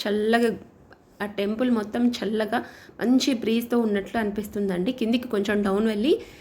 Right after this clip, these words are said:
వెళ్ళాలి. చాలా చల్లగా అంటే అంత చల్లగా అనిపిస్తుంది. చూడొచ్చు మనము. ఆ, దాన్ని, ఆ ఫీల్ అయితే మనం అనుభవించవచ్చండి. ఇక్కడ వచ్చేసి నందీశ్వరుడు చూస్తే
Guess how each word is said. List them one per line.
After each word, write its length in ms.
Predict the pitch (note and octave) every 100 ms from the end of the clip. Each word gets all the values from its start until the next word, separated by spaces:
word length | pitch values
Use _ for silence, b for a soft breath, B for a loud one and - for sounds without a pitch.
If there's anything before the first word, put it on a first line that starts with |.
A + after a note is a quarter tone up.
| B -
వెళ్ళాలి. 480 | G#3 G#3 A3 F#4 - B B B B B - - - - A#3
చాలా 300 | A3 C4+ D4 - - - -
చల్లగా 360 | A3 A#3+ C4+
అంటే 340 | C#4+ B3+ B3 D#4
అంత 260 | A#3+ G3+
చల్లగా 400 | A3 A#3 G#3 A3+
అనిపిస్తుంది. 680 | A#3 G#3+ G3+ G3+ G3+ F#3+ D4
చూడొచ్చు 520 | D4+ G#3+ G3+ G3+ G#3
మనము. 360 | F#3+ F#3 G#3 F4 B B B B -
ఆ, 420 | F#3 A3 A#3 A3+ A3+ - - - - - - -
దాన్ని, 320 | F#3+ G#3 G3+ - -
ఆ 180 | G#3
ఫీల్ 380 | G3+ - C4 E4
అయితే 200 | C#4+ D#4
మనం 260 | D4+ A3 G3+
అనుభవించవచ్చండి. 880 | E3+ F#3+ A3 A#3 A#3 G3 F#3+ F3+ F#3+
ఇక్కడ 280 | - -
వచ్చేసి 380 | G3 G3 G#3+ C4+
నందీశ్వరుడు 680 | A#3 G3 G#3+ - G#3 G3 G3
చూస్తే 340 | F#3+ C#4 F#4+